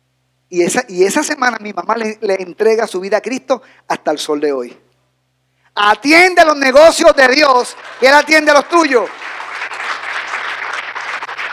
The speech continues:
Mi mamá cae en el hospital, pasa George, quedamos dos meses sin luz. Rentamos este lugar. En unos meses,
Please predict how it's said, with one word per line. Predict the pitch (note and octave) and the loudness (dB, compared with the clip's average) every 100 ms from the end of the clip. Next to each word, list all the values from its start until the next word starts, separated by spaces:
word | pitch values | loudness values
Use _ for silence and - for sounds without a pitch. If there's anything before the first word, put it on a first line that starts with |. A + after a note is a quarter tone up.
| - - - - - - - - - - - - - - - | -10 -8 -8 -8 -10 -10 -10 -12 -10 -10 -12 -14 -14 -12 -8
Mi | B3 | -2
mamá | A#3+ B3 C#4 | 2 4 4
cae | D4+ D4+ | 2 2
en | D4 | 4
el | |
hospital, | D4 C#4+ D4 B3+ B3 A#3+ - - _ _ _ _ _ - | 2 2 0 4 4 2 -2 -16 _ _ _ _ _ -4
pasa | G#3+ A#3+ C4 C4 B3 | 0 0 2 2 2
George, | B3 A3+ A3+ - | 2 2 0 -6
quedamos | G#3+ A3 A3+ | -2 -2 0
dos | A3+ | -2
meses | A#3 A3 A3 | -4 -10 -8
sin | A3 | -6
luz. | G3+ F3+ - - _ _ _ _ _ _ _ _ _ _ _ _ _ _ _ _ - | -4 -6 -10 -20 _ _ _ _ _ _ _ _ _ _ _ _ _ _ _ _ -8
Rentamos | G3+ G3+ A3 A3+ A#3 | -6 -2 -2 0 -2
este | A#3 A#3 | 0 -2
lugar. | A3+ G#3 F#3+ F#3+ _ _ _ _ _ _ _ _ _ _ _ _ _ _ _ _ _ _ _ _ _ _ _ _ _ _ _ _ _ | 2 0 0 -6 _ _ _ _ _ _ _ _ _ _ _ _ _ _ _ _ _ _ _ _ _ _ _ _ _ _ _ _ _
En | F3 | -4
unos | G3+ G#3 | -2 0
meses, | A3+ A3 G#3 F3 | -2 -2 -4 -6